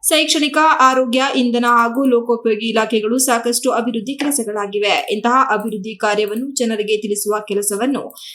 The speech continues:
ನಮ್ಮ ಕಾರ್ಯಕರ್ತರು ಮಾಡಬೇಕು. ರಾಜ್ಯ ಸರ್ಕಾರ ಅಧಿಕಾರಕ್ಕೆ ಬಂದು ಮೂರುವರೆ ವರ್ಷವಾಗುತ್ತಾ ಬಂದಿದೆ. ಏನು ಕೆಲಸವಾಗಿದೆ? ರಾಜ್ಯವನ್ನು ಲೂಟಿ ಮಾಡಲಾಗುತ್ತಿದೆ. ನಮ್ಮ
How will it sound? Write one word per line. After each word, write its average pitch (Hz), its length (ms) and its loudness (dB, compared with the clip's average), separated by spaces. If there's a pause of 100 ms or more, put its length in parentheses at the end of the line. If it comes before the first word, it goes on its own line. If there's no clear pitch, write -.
(100)
ನಮ್ಮ 320 180 2 (160)
ಕಾರ್ಯಕರ್ತರು 254 640 0
ಮಾಡಬೇಕು. 208 880 -2 (320)
ರಾಜ್ಯ 311 280 2
ಸರ್ಕಾರ 330 440 2 (120)
ಅಧಿಕಾರಕ್ಕೆ 269 580 2
ಬಂದು 254 360 2
ಮೂರುವರೆ 240 460 2
ವರ್ಷವಾಗುತ್ತಾ 226 680 0
ಬಂದಿದೆ. 202 680 0
ಏನು 311 200 0
ಕೆಲಸವಾಗಿದೆ? 190 800 -4
ರಾಜ್ಯವನ್ನು 247 540 0
ಲೂಟಿ 226 340 -2
ಮಾಡಲಾಗುತ್ತಿದೆ. 196 880 -4
ನಮ್ಮ 254 160 2